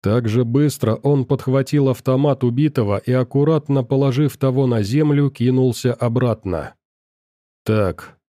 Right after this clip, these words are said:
у них минус один. Что дальше? А дальше придется ждать. Мы не знаем, где они сидят, сколько их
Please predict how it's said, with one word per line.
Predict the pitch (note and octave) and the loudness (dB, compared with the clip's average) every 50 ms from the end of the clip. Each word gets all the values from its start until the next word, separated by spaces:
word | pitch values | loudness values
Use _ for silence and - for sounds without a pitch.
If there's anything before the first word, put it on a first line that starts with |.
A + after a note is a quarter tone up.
| _ - | _ -8
у | - E2+ F2+ | -4 -4 -2
них | F#2+ G#2+ B2+ C#3+ C3 - - | 0 0 2 0 0 0 0
минус | C3 C3+ C#3+ C#3 C#3 C#3 B2 - - | 0 2 2 2 2 0 0 0 0
один. | C#3+ C#3 C3 B2+ B2+ B2+ G#2+ F2 D#2 - - _ _ _ _ _ _ _ _ | 0 0 0 0 -2 0 0 -2 -4 -8 -12 _ _ _ _ _ _ _ _
Что | - - - - A2 A2 | -20 -12 -4 -2 -2 0
дальше? | A2 B2 B2+ A#2+ G2+ - - - E2+ C#2+ C#2 - _ _ _ _ _ _ _ _ _ _ _ _ _ _ _ _ _ _ _ - | 2 0 0 0 -2 -4 -4 -6 -6 -8 -8 -12 _ _ _ _ _ _ _ _ _ _ _ _ _ _ _ _ _ _ _ -6
А | E2+ F2+ | -4 -2
дальше | F#2+ C3 E3+ E3+ C#3+ - E3 D#3+ | 0 0 0 0 0 0 -2 0
придется | - D3+ D3+ C#3+ C#3+ D#3 D3 - - D3+ C#3+ | 0 0 0 2 0 0 0 0 0 0 0
ждать. | A#2+ G#2+ G#2+ B2 C#3+ B2+ F#2 - - - _ _ _ _ - | 0 -2 -2 -2 0 -2 -2 -6 -10 -18 _ _ _ _ -8
Мы | - E2 F2+ G#2 | -4 -2 0 0
не | A#2+ C3 | 2 0
знаем, | A#2+ A#2+ D#3 E3+ D#3 C#3 B2+ A#2+ A#2 | 2 2 2 2 2 2 2 2 0
где | A#2+ A#2+ C3+ C3+ | 0 2 2 2
они | C3 C3 B2+ | 2 2 0
сидят, | A#2 - B2+ A#2+ A#2+ C#3 - D3 C#3 - - - | 0 -2 -2 -2 0 2 0 0 0 -4 -8 -18
сколько | - - - - D3+ D#3 D3 C3 - C#3+ | -16 -12 -4 -2 0 2 2 0 0 0
их | C#3 D3 - D3 C3 A#2 - | -2 -2 0 -2 -2 -2 -2